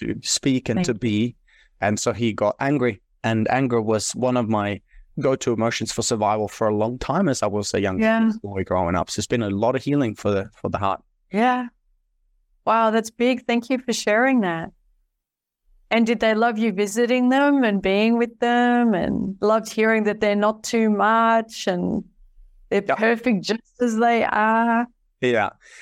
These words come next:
Speaker 2: I do this quite often. I sit with, I speak to my little Espen. I say, "Hey,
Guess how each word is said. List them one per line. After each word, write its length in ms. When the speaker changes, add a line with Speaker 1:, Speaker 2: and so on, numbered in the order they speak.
Speaker 2:
I 80
do 180
this 180
quite 240
often. 280
I 80
sit 340
with, 240
I 80
speak 300
to 140
my 340
little 180
Espen. 340
I 140
say, 260
"Hey, 260